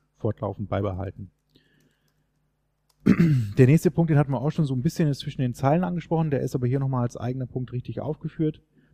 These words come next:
Es muss nicht immer alles funktionieren, heißt der. Und zwar ist hiermit gemeint, man,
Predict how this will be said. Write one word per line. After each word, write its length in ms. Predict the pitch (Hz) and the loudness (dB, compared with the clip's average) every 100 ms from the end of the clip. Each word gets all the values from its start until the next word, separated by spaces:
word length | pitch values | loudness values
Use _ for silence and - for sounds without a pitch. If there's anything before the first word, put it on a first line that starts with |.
| _ | _
Es 160 | 123 - | -6 0
muss 160 | 160 160 | 0 0
nicht 140 | 135 | -2
immer 200 | 135 127 | -2 -2
alles 180 | 123 123 | -2 -4
funktionieren, 540 | 123 - 110 117 104 | -8 -6 -2 0 0
heißt 220 | 92 90 95 | -4 -8 -8
der. 180 | 95 98 - | -10 -10 -12
Und 120 | 120 | -12
zwar 240 | - 127 127 | 0 2 2
ist 100 | - | 0
hiermit 240 | 135 131 | -2 -2
gemeint, 460 | 123 117 127 135 - | -2 0 -2 -4 -12
man, 340 | 117 113 117 | -6 -4 -4